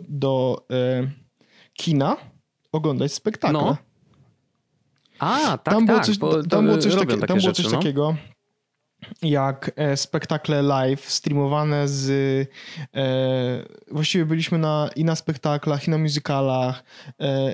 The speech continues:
Speaker 2: Aha.
Speaker 1: ch-, byliśmy też raz na balecie, e, i, i to było coś takiego, te w ogóle bilety były kosmicznie drogie w porównaniu nawet do biletów takich, em, zwykłych kinowych,
Speaker 2: O.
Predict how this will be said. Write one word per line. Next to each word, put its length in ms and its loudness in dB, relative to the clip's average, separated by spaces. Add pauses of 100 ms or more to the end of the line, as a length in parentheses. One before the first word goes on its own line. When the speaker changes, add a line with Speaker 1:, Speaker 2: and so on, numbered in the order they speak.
Speaker 2:
Aha. 280 -2
Speaker 1:
ch-, 40 -2
byliśmy 280 0
też 120 -2
raz 180 -2
na 60 0
balecie, 500 0 (440)
e, 340 0
i, 500 0
i 60 -2
to 120 0
było 220 0
coś 180 -6
takiego, 360 -2
te 120 -2
w 60 -2
ogóle 200 0
bilety 300 -2
były 180 0
kosmicznie 400 -2
drogie 260 -2
w 60 -10
porównaniu 340 0
nawet 200 0
do 120 -2
biletów 520 -4
takich, 480 -8
em, 440 -2
zwykłych 400 0
kinowych, 460 0
Speaker 2:
O. 40 2